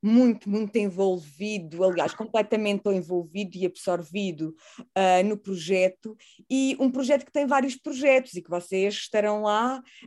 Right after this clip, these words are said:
ah, como colecionador e curador desses projetos. E eu pergunto: vocês tiveram de fazer uma escolha. Ah,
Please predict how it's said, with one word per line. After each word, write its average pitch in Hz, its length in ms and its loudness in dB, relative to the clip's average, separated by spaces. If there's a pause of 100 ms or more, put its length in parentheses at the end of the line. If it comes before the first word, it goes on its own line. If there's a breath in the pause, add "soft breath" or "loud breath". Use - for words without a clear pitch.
(120)
ah, 208 460 4 (100)
como 214 580 -2
colecionador 208 800 2
e 247 60 -2
curador 247 680 0 (380 loud breath)
desses 247 380 -4
projetos. 185 520 -2
E 247 80 -4
eu 320 160 -2
pergunto: 175 380 -6 (100)
vocês 254 140 -8
tiveram 277 260 0
de 254 100 -10
fazer 277 240 -6
uma 269 160 0
escolha. 170 760 -2 (540 soft breath)
Ah, 214 520 2